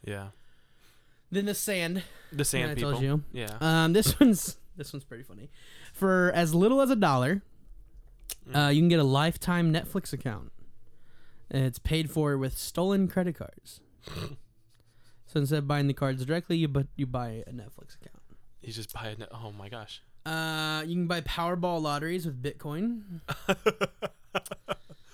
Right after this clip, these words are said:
Speaker 2: And no taxes if you win.
Speaker 1: Oh.
Speaker 2: Apparently, somehow.
Speaker 1: Really?
Speaker 2: Um,
Speaker 1: I bet people
Speaker 2: okay,
Speaker 1: win all
Speaker 2: th-,
Speaker 1: the time.
Speaker 2: <laughs> this is super sketchy.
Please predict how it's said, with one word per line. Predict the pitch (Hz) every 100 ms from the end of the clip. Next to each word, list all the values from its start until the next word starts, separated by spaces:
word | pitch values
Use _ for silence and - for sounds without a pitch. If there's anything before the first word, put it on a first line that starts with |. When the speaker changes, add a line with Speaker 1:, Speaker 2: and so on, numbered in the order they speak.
| - -
Speaker 2:
And | 147 147
no | 160 175
taxes | - 180 175 - 139
if | 143 151
you | 143
win. | 120 139 147 _ _ -
Speaker 1:
Oh. | 143 165 190
Speaker 2:
Apparently, | 147 120 135 139
somehow. | - 123 123 131 139 -
Speaker 1:
Really? | 156 285 160 104 101 107
Speaker 2:
Um, | 147 151 151 147 147 143 143 143 139
Speaker 1:
I | 131
bet | 143 131
people | 185 196
Speaker 2:
okay, |
Speaker 1:
win | - 110
all | 113
Speaker 2:
th-, | -
Speaker 1:
the |
time. | - 104
Speaker 2:
<laughs> |
this | 190 - -
is | 170
super | - 156 127 123
sketchy. | - - - 147